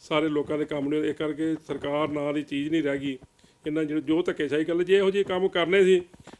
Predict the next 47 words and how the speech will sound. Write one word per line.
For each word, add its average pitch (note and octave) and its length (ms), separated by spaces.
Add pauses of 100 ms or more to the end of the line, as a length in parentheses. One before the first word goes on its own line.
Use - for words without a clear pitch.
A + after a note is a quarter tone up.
(180)
ਜੇ F#3 380
ਲੋਕਾਂ D#3+ 360
ਨੂੰ F3+ 260
ਚੋਣ E3+ 220
ਕਰਾਉਂਦੇ E3 360
ਨਾ, D#3+ 220 (120)
ਆਪਣੇ F3+ 340
ਬੰਦੇ E3+ 280
ਆਪੇ D#3+ 160
ਨੋਮੀਨੇਟ D#3+ 420
ਕਰਕੇ D#3 300
ਆਪਣੇ D#3 240 (280)
ਮੇਅਰ C#3+ 240
ਬਣਾ D3 220
ਲੈਂਦੇ। C3 300 (400)
ਸੋ F3+ 100
ਲੋਕਾਂ E3+ 320
ਦੇ F#3+ 100
ਵਿੱਚ F3+ 200
ਵੱਡਾ D#3 320
ਰੋਸ C#3+ 260
ਆ, F#3 240
ਪਰ E3+ 120
ਉਦੋਂ E3 380
ਹਾਊਸ D3+ 200
ਦੇ D#3 120
ਵਿੱਚ D#3+ 160
ਜੋ D3 260
ਇਹਨਾਂ D#3+ 140
ਨੇ D#3 100
ਗੰ-, C#3+ 180 (180)
ਕੀਤਾ, D#3 360 (420)
ਬਹੁਤ D#3+ 280
ਮਾੜਾ C#3+ 240
ਕੰਮ C3+ 240
ਕੀਤਾ। C3 260
ਕਿਸੇ D3+ 260
ਨੂੰ D#3+ 120
ਸਹੁੰ, D3+ 300
ਸਹੁੰ E3 240
ਵਾਲਾ F#3 180
ਕੰਮ E3+ 240
ਵੀ F#3 60
ਨਹੀਂ F#3+ 120
ਪੂਰਾ D#3+ 220
ਹੋਣ E3 140
ਦਿੱਤਾ। A2 300